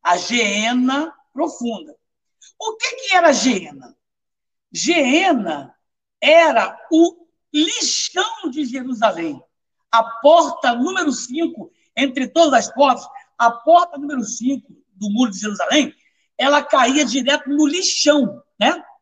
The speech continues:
O lixão. E lá se chamava Geena, né? Geena. E a Geena era um lugar aonde ficava queimando dia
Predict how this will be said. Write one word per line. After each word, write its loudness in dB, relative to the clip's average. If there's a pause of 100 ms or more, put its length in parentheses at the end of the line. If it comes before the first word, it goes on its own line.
(260)
O -12
lixão. -4 (280)
E 0
lá 0
se -10
chamava 0 (380)
Geena, -4 (720)
né? -8 (140)
Geena. -8 (380)
E 0
a 4
Geena 2 (640)
era 0
um 0
lugar 0
aonde 2
ficava -2
queimando 0
dia -16